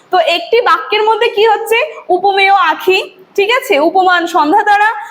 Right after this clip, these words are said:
আবার সাধারণ ধর্ম দেখছি, আবার ফোঁটা, তার সঙ্গে আবার দেখছি তুলনা, আহ, তুলনাবাচক শব্দ সম। এই যে, আহ, উম, সাদৃশ্য দেখা যাচ্ছে ভিন্ন ভিন্ন শব্দের মধ্যে, এটাই হচ্ছে উপমা অলংকারের উদাহরণ। তো আজকের আলোচনাটি আমার খুবই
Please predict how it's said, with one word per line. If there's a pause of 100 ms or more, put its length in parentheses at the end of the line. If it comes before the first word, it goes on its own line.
(100)
আবার
সাধারণ
ধর্ম
দেখছি,
আবার
ফোঁটা, (360)
তার
সঙ্গে
আবার
দেখছি (120)
তুলনা,
আহ, (100)
তুলনাবাচক
শব্দ
সম। (420)
এই
যে, (100)
আহ,
উম,
সাদৃশ্য
দেখা
যাচ্ছে (400)
ভিন্ন
ভিন্ন
শব্দের
মধ্যে, (420)
এটাই
হচ্ছে
উপমা
অলংকারের
উদাহরণ। (380)
তো
আজকের
আলোচনাটি
আমার
খুবই